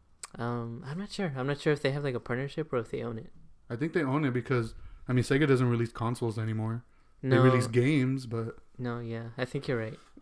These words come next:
Speaker 2: <coughs> Yeah, I think Nintendo owns it. But, um,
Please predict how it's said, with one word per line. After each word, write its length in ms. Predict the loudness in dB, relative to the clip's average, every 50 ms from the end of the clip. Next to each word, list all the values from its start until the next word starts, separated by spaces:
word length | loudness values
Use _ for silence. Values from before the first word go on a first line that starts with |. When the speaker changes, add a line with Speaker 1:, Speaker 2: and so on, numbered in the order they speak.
| -16 -6 -4
Speaker 2:
<coughs> 360 | -4 -4 -4 -4 -6 -6 -6 -6 -10 -14 -14 -14 -14 -8 -4
Yeah, 180 | -2 0 0
I 60 | 0 0
think 180 | 0 0 0 2
Nintendo 340 | 0 0 0 -2 0 0
owns 300 | 0 0 0 0 -2 -2 -2
it. 180 | -4 -6 -8 -12 -18 -20 -20 -20 -20 -20 -20 -20 -20 -20 -20 _ -20 -20 -20 _ _ _ _ _ _ -20 -20 -20 -20 -20 -20 -20 -20 -20 _ -20 _ -20 -20 -20 -20 -12 -2
But, 160 | 2 4 4 4
um, 400 | 4 2 0 0 -2 -6 -10